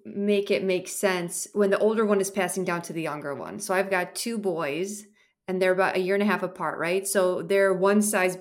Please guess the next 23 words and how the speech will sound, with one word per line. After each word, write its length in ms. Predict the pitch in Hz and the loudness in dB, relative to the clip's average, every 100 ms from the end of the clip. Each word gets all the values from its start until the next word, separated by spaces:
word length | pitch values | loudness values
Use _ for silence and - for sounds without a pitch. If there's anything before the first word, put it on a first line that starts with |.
| - | -8
maybe 300 | 190 196 180 | -4 -4 -4
two 180 | 180 214 | -6 -6
sizes 360 | 202 165 160 156 | -4 -4 -6 -10
behind. 460 | 156 160 92 175 | -10 -10 -12 -14
So, 160 | - 180 | -6 -4
like, 220 | 165 160 165 | -4 -6 -6
one's 260 | 185 185 | -4 -2
in 140 | 190 175 | -4 -4
three 180 | 175 | -6
T 280 | 170 185 170 | -6 -4 -4
and 100 | 165 | -4
one's 220 | 165 165 | -6 -8
in 100 | 170 | -8
eighteen 340 | 165 165 - 156 | -8 -10 -10 -10
months. 440 | 156 147 214 - _ _ _ _ _ | -8 -10 -10 -14 _ _ _ _ _
How 200 | 214 196 | 0 2
do 180 | 233 214 | 2 2
I, 600 | 196 185 180 175 175 170 _ _ _ _ _ _ _ _ _ _ _ _ _ _ | 2 2 2 0 -2 -4 _ _ _ _ _ _ _ _ _ _ _ _ _ _
what's 260 | 196 196 - | 0 0 -2
the 80 | 214 | -2
best 360 | 208 196 - | 0 0 0
way 160 | 202 180 | 0 2
to, 140 | 190 | -2